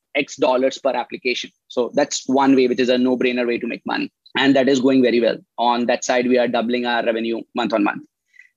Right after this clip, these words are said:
But if you think of Apna more holistically,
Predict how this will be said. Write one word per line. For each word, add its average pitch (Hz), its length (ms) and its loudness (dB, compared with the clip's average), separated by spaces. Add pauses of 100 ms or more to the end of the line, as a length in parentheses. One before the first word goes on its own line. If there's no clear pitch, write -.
But 190 280 0
if - 120 -2
you 208 60 0
think 226 360 0
of 107 180 -2 (120)
Apna 165 560 2 (380)
more 151 340 4
holistically, 135 800 -4